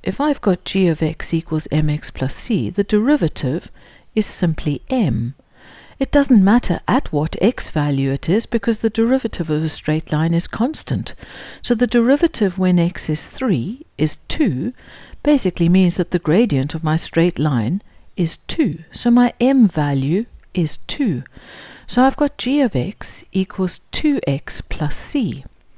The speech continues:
They told me that g of one is five. In other words, when x is one, y is five. So in place of x goes one,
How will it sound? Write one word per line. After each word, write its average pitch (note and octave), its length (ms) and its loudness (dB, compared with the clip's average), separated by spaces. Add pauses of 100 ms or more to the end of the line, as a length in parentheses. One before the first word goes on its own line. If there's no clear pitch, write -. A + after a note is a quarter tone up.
(600)
They B3+ 120 2
told D#4+ 320 4
me G#3 120 6
that F3 200 0
g F3+ 220 2
of E3+ 180 2
one D3 260 0
is F3 200 0
five. C3 680 -2 (220)
In G3+ 100 4
other G#3 220 4
words, G3+ 260 2
when B3 280 4
x - 340 0
is E3 180 -2
one, G3 520 0 (480)
y F3 440 0
is D3+ 260 -2
five. E3+ 640 -4 (380)
So - 160 -2
in E3+ 180 4
place F#3+ 360 0
of G3+ 160 -2
x - 380 -2
goes D#3 360 -4
one, D#3+ 440 0